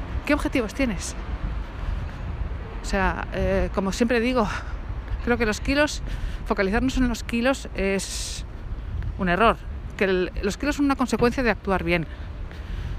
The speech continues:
Y no solo los kilos, como siempre os digo, la salud es nuestro, debe ser nuestro principal objetivo, ¿no?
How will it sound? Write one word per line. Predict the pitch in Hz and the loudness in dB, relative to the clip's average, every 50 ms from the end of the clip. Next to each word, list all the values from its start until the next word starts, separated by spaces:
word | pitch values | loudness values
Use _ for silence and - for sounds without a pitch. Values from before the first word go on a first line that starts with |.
| - - - - - - - - - - - | -6 -8 -8 -8 -6 -4 -2 -2 -2 -2 0
Y | - 226 | 2 4
no | 233 302 | 4 4
solo | 302 320 294 240 185 | 4 4 4 4 4
los | 165 156 - | 4 0 -2
kilos, | - 202 180 156 143 - - - - | 0 0 0 2 0 0 -2 -2 0
como | 180 170 160 | 0 -2 0
siempre | - - 220 214 214 220 214 214 202 190 185 165 - - - - - - - - - - - - - - - - - - - - - - - - - - - - 220 208 | 2 4 2 4 4 4 4 4 4 4 2 0 -2 -4 -4 -6 -8 -10 -14 -12 -12 -10 -10 -10 -12 -12 -14 -12 -12 -10 -10 -10 -8 -10 -10 -8 -10 -6 0 2 2 2
os | 180 175 208 | 4 4 6
digo, | 202 220 214 220 247 240 - - - - - - - - - - - - - - | 6 6 8 6 4 4 2 -6 -10 -10 -10 -8 -8 -8 -8 -8 -10 -10 -8 -2
la | - 202 185 | 0 0 0
salud | - 208 196 208 233 233 202 | 2 2 2 4 4 2 2
es | 196 190 | 0 -2
nuestro, | 202 190 175 - - 196 190 - | -2 -2 -2 0 0 2 2 2
debe | - 190 202 233 233 214 | 0 2 2 2 2 2
ser | 196 - 220 208 | 0 0 0 0
nuestro | 196 185 175 - - 196 185 | 0 0 -2 -2 -2 -4 -4
principal | - 185 170 - 180 - 185 170 175 | -4 -4 -4 -4 -4 -2 0 0 0
objetivo, | - - - 175 - 185 165 165 160 175 | 0 -2 -2 -2 -2 -2 -2 -2 -2 -2
¿no? | 247 | -4